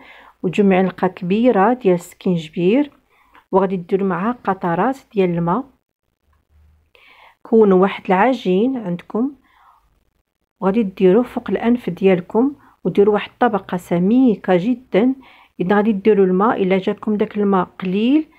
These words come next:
زيدوا شويه د الماء. اذا هاد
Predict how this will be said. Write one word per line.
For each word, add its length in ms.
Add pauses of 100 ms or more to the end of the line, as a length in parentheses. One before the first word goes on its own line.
(260)
زيدوا 260
شويه 360
د 120
الماء. 460 (1500)
اذا 260
هاد 120